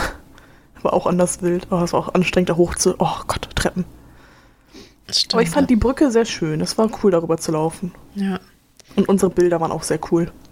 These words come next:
Speaker 2: Das stimmt,
Speaker 1: <laughs>
Speaker 2: ja. Also wir sind zu einer riesigen, ach, riesig, ne, zu einer, so einer Fußgängerbrücke ge-, ge-, äh, gegangen, wo über den Wald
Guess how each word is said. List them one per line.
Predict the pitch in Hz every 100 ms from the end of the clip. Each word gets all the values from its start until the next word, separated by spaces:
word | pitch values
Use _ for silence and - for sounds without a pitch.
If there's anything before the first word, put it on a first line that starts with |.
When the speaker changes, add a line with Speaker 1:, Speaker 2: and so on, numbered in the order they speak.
| -
Speaker 2:
Das | - 180 -
stimmt, | 160 156 -
Speaker 1:
<laughs> | -
Speaker 2:
ja. | 165 165 -
Also | 165 170 170
wir | 170
sind | 175 170
zu | - 165
einer | 160 160 165
riesigen, | 185 175 170 165 165 160 -
ach, | 135 -
riesig, | 147 143 143 156
ne, | 151 147
zu | 156
einer, | 156 156
so | 160
einer | 160
Fußgängerbrücke | 151 190 175 - 151 151 - 147 151
ge-, | 151 - -
ge-, | - 156 156
äh, | 151 151 151 151 156
gegangen, | 156 156 160 160
wo | 160 160 156 151 -
über | 170 160
den | 156 160 160 - _ _ _ _ _ - -
Wald | 175 165 170 175 160 -